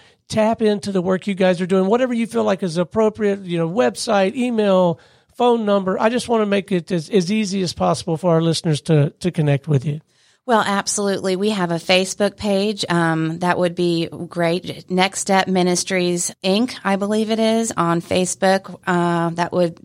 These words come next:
Speaker 2: that's where a lot of our things are. We have an Instagram tied to that as well, Ne-, N S M. I'll have to get you that.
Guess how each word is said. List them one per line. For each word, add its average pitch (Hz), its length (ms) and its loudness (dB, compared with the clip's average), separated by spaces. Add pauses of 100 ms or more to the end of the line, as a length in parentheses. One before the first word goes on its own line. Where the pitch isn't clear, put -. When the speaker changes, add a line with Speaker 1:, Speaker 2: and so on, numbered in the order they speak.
(100)
Speaker 2:
that's 185 320 -2
where 180 120 2
a 175 80 4
lot 175 200 2
of 170 80 -2
our 170 140 0
things 175 320 0
are. 175 140 2
We 180 100 0
have 175 160 2
an 170 80 -2
Instagram 185 720 0
tied 180 340 0
to 196 100 -4
that 180 260 0
as 175 140 -2
well, 175 420 0
Ne-, 180 200 -2 (160)
N 180 160 0
S 180 240 -2
M. 185 360 0 (460)
I'll 170 100 -8
have 165 100 -10
to 175 80 -12
get 160 180 -10
you 160 140 -6
that. 156 200 -8